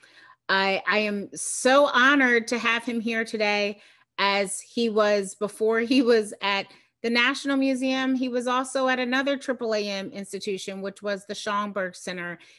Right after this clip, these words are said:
in New York. Um, and here he is again in, in,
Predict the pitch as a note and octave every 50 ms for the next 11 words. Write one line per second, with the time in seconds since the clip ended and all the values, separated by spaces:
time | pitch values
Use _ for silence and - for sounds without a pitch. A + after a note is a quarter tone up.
0 | _ _ - - G3+ G3+ G3+ G3+ G3 F#3+ F3 E3+ E3 - - _ - _ _ _
1 | _ _ - G3 G3+ G3+ G3+ G3+ G3+ - - G#3 G3+ G3+ G3+ F3+ A3+ A#3 A3 A3
2 | B3 A#3+ A#3+ A#3 A#3 A3+ A3+ G#3+ A3+ A3 G#3+ G#3+ G#3 G#3+ A3 A3 A#3+ B3 A#3 -
3 | G3+ G#3 G#3 G3+ G3+ - - G#3 G#3 G#3 G3+ G3+ -